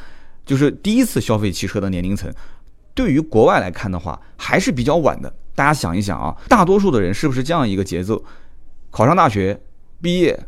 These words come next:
工作，找对象，快结婚了，哎，家里面买辆车。就很多人是按照这个节奏走，可能条件好一点的，大学刚毕业，或者说是还没毕业的时候，可能父母为了方便他找工作啊，或者是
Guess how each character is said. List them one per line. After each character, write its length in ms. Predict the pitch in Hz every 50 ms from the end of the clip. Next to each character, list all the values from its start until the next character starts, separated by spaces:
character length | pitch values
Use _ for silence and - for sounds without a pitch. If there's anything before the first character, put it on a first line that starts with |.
| - - - -
工 200 | - 180 185 185
作， 280 | 170 170 123 - - - - - - - -
找 100 | - 101
对 100 | 107 147
象， 240 | 151 185 175 - - - - -
快 160 | - 165 139
结 120 | 113 123
婚 180 | 131 147 170 175
了， 140 | 147 - - - - -
哎， 220 | 107 107 117 131 - - - - - -
家 160 | - 123 123
里 60 | 117
面 120 | 104 107 104
买 160 | 98 76 67
辆 160 | 92 76 71
车。 180 | - 85 76 - - - - - - -
就 140 | - 226 247
很 200 | 147 190 156 143
多 140 | 165 226 233
人 100 | 196 208
是 120 | 185 208
按 100 | - 214
照 80 | 214 208
这 160 | 202 285 262
个 60 | 196
节 160 | - 110 98
奏 120 | 104 110 101
走， 160 | - - - -
可 80 | - 127
能 100 | 190 214
条 160 | - 175 160
件 160 | 208 - -
好 220 | - 117 - -
一 60 | 123 156
点 160 | 147 101 80
的， 120 | 82 - - - - - -
大 140 | 147 131
学 120 | 110 117 113
刚 200 | 110 139 143 143
毕 160 | 139 143 147
业， 120 | 139 104
或 220 | - - - 120 113
者 100 | 101 92
说 140 | 98 113 117
是 140 | 113 120
还 120 | 101 - 104
没 140 | 123 147 160
毕 160 | 147 175 190
业 80 | 202
的 80 | 160 117
时 160 | 101 - 87
候， 160 | 82 85 - - - - -
可 120 | - 101
能 80 | 107 113
父 100 | 131 160
母 160 | 135 104 90
为 140 | 101 123 120
了 100 | 107 90
方 160 | - 127 131
便 140 | 139 123 113
他 120 | 117 117 113
找 180 | - - 90
工 160 | 90 107 123 135
作 160 | 156 151 127
啊， 180 | 117 110 107
或 100 | 107 117
者 80 | 107 98
是 200 | 95 104 107